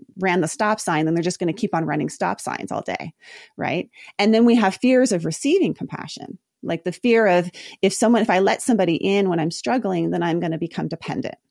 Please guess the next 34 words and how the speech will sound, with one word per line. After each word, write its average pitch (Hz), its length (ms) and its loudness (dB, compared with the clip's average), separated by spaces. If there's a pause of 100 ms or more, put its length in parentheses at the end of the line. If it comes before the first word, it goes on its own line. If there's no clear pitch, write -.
(640)
And 214 180 4
there's 220 160 4
this 262 140 2
whole 339 160 6
assessment, 185 580 0
the 175 80 -4
fears 180 360 2
of 170 80 0
a - 20 -6
compassion, - 560 -4 (240)
compassion 160 500 -4
scale. 143 380 -4
You 147 120 -4
can 185 220 -2
just - 240 -10
Google 156 320 -2
it 120 160 0
and - 100 -6
it's 139 120 -6
available 135 680 -2
openly. - 580 -4 (380)
But 214 140 4
Marcela 220 400 2
Matos 190 440 0
looked 180 220 -2
at 165 260 -2
folks 170 320 -2
over 170 220 -2
twenty-one, 208 920 0
she - 120 -8
got - 180 -2
twenty-one 302 760 4
countries, - 640 -2 (200)
researchers - 720 -2